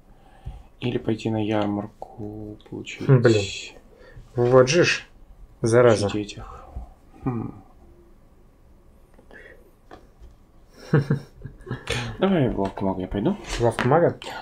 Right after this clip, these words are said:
Speaker 1: Да. А, заплатил монетку, переходя через. Нет, не монетку, жизнь. Заплатил жизнь. Переходя через реку, соответственно, восстановил оружие.
Speaker 2: Блин, да камон.
Speaker 1: Восстановил еще одно оружие.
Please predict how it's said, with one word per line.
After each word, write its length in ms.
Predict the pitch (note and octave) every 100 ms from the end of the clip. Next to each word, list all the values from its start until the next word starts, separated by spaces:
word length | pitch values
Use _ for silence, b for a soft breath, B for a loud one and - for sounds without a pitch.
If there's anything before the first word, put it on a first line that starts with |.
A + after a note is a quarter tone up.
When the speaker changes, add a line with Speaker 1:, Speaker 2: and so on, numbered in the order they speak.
| B -
Speaker 1:
Да. 240 | A2+ F#2+ - - -
А, 300 | A2 G2+ F#2
заплатил 360 | A2 A#2 B2 B2
монетку, 360 | A#2 A2 -
переходя 380 | - G2 G#2+ F#2+
через. 260 | - - F#2 - -
Нет, 320 | B2+ G#2+ -
не 80 | A2+
монетку, 380 | A2+ G#2 - - A#2
жизнь. 260 | A#2 A2+ - - -
Заплатил 400 | - - - A2+
жизнь. 360 | A#2 A#2+ - - - - B B B B B -
Переходя 420 | G#2+ G2+ G2+ G2+
через 340 | - - A2
реку, 1000 | A#2 G#2+ - - F#2 F2+ F2 D#2+ - A2+ - _ B B B B
соответственно, 1400 | - G#2 F#2+ G#2 G2+ - - F#2+ F#2 F#2 F#2 - G#2+ A2+
восстановил 520 | A2+ - G2+ F2+ E2+
оружие. 460 | - D3+ G3 A3 A3+ -
Speaker 2:
Блин, 240 | A#2+ A2+
да 80 | A2+
камон. 500 | B2 B2 B2 A2 G2+ B B B B -
Speaker 1:
Восстановил 400 | - - G#2 G2+
еще 240 | - G#2
одно 220 | - A2
оружие. 560 | - C#3+ E3 F#3 F#3+